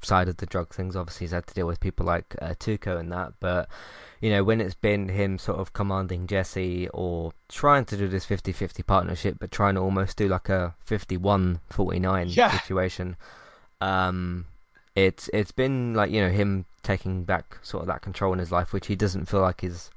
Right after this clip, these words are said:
Speaker 1: really had.
Speaker 2: Mm.
Speaker 1: So, just because of how his life has kinda gone in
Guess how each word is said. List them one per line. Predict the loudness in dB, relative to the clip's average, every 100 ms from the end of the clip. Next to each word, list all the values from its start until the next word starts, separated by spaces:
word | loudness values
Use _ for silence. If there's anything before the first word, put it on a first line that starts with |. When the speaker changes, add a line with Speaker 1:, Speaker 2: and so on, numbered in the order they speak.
| -8
Speaker 1:
really | -2 -2 -2
had. | 0 0 0 -10 -20 -20 -20 -14
Speaker 2:
Mm. | -6
Speaker 1:
So, | -2 -2 -4 -12 -12
just | -10 -8
because | -8 -6
of | -2
how | 0 0
his | 2
life | 0 0
has | -4
kinda | -2 -2 0
gone | -2 0
in | -2